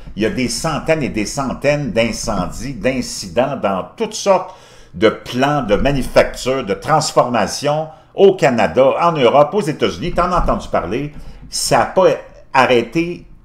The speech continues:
Toujours des incidents, des explosions, des avions qui s'écrasent sur, euh, es-tu sérieux, toi, là ? Il y a une attaque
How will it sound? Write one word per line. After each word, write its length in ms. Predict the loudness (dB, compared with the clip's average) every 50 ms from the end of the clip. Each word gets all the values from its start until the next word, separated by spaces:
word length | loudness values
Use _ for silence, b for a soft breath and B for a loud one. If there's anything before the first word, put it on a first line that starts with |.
| -20 -14 -4
Toujours 480 | 2 4 4 4 4 0 0 0 0 -2
des 260 | -2 -4 -4 -2 -2
incidents, 520 | -4 -4 -4 -8 -12 -8 -6 -4 -4 -4
des 240 | -4 -6 -6 -2 -2
explosions, 640 | -4 -4 -4 -6 -4 -2 -2 -2 -2 -4 -4 -4 -4
des 240 | -4 -4 0 0
avions 260 | 0 0 0 -4 -6 -6
qui 80 | -4
s'écrasent 480 | -6 -6 -4 -4 -2 -2 -2 -2 -4 -6
sur, 160 | -10 -6 -6
euh, 80 | -6 -6 B B B B B B B B B -10
es-tu 180 | -10 -10 -8 -4
sérieux, 400 | -2 -2 -2 -2 -2 -4 -6 -4
toi, 140 | -4 -6 -4
là ? 260 | -4 -6 -8 -10 -16 -20 _ _ _ _ _ _ _ _ _ _ _ _ _ _ _ -20 _ _ _ _ _ _ _ _ _ _ _ _ _ _ _ _ _ _ _ _ _ _ -2
Il 60 | 6 6
y 40 | 6
a 20 |
une 140 | 8 8 6
attaque 480 | 4 4 4 4 4 4 4 2 -6